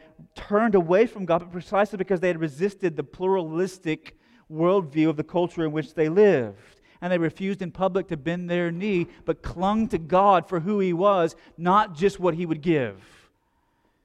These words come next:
And so they faced the furnace. And in the Bible, listen, furnaces and fires are oftentimes metaphors for suffering, for affliction, for hardship, and for distress.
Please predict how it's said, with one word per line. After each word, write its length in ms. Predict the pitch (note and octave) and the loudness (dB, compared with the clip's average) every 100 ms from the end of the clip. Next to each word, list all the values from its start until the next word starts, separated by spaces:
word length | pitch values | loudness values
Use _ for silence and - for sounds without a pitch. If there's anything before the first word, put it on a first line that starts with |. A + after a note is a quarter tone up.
| _ _ _ _ _ | _ _ _ _ _
And 80 | D#3+ | -12
so 100 | E3 | -2
they 140 | D#3+ D#3 | 0 0
faced 580 | - F3+ F3+ F3+ - - | -2 0 0 -2 -12 -12
the 100 | F3 | -12
furnace. 800 | - F3 D3+ A2+ A#2+ - - - | -10 -10 -8 -10 -12 -20 -20 -16
And 80 | E3 | -12
in 80 | F3 | -8
the 80 | |
Bible, 420 | D3 D#3+ E3+ D#3+ C#3+ | -4 -2 0 -2 -4
listen, 320 | D3+ - C3 | -8 -10 -16
furnaces 600 | - D#3+ F#3+ G3+ A3+ F#3 | -12 -10 -10 -10 -10 -10
and 140 | D#3+ | -12
fires 800 | - E3 C3+ A2+ G2 F#2+ - - _ _ _ _ | -8 -4 -2 -4 -8 -14 -20 -20 _ _ _ _
are 120 | F3+ | -6
oftentimes 680 | D3+ E3+ F3 F#3 F3 D3+ C#3 | -2 -4 -6 -8 -4 -4 -4
metaphors 560 | D3+ D#3 D3+ D3+ C#3+ C#3 | -8 -8 -8 -8 -10 -10
for 120 | C3+ | -16
suffering, 640 | - A#2 - A2 F#2 F2+ G2+ _ _ _ _ _ _ _ _ _ _ _ | -12 -12 -14 -20 -20 -20 _ _ _ _ _ _ _ _ _ _ _ _
for 180 | - C3+ | -10 -8
affliction, 720 | C3 - D3 D3 - A#2+ G2 F2+ _ _ _ _ _ _ _ _ _ | -8 -4 -4 -4 -14 -16 -18 _ _ _ _ _ _ _ _ _ _
for 160 | _ D3 | _ -12
hardship, 840 | - D#3+ D#3 C#3 - - A2 - - _ _ _ _ _ - | -12 -2 0 0 -6 -14 -16 -16 -20 _ _ _ _ _ -20
and 120 | B2+ | -6
for 120 | D#3 | -6
distress. 1000 | C3+ - - B2+ G2 G#2+ - - - _ | -6 -12 -6 -4 -4 -8 -20 -20 -20 _